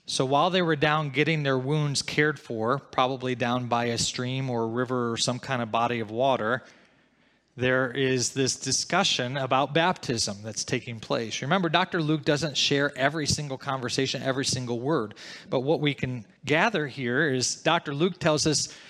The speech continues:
okay, Paul and Silas are getting their wounds taken care of by some body of water. There's a discussion that takes place about this baptism. And the importance, as we read and as we've seen already and will continue to see in through the book of Acts, is that baptism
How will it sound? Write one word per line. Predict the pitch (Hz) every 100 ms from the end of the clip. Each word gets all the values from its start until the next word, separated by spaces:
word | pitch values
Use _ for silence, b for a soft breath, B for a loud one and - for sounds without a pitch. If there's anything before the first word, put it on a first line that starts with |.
| B B -
okay, | - 214 139 113 - _ _ _
Paul | - 170 208
and |
Silas | 185 180 175 185 -
are | 151
getting | 135 170 180
their | 156 147
wounds | 151 190 180 151
taken | - 165 147
care | - - 175 139
of | 135
by | 131 139
some | - 170 170 165
body | 156 156 156
of | 135
water. | 156 156 131 135
There's | 143 127
a |
discussion | 139 143 - 175 175 180
that | 170
takes | - 156 -
place | - 147 135
about | 139 135 123
this | 131 -
baptism. | - 123 120 160 190 139 117 110 143 B B B B
And | 143 143
the | 147
importance, | 139 - 233 175 151 180
as | 139 127
we | 139 170
read | 156 175 190 170
and | 170 139
as | 143 139
we've | 147 127
seen | - - 180
already | 170 143 151 165 156
and | 139
will | 131
continue | - 139 185 208
to | 151
see | 131 - 143
in | 143
through | 131 147
the | 127
book | 120 139
of | 123
Acts, | 127 190 160 -
is | - 131
that | 139 131 120
baptism | 165 - - 143 120 135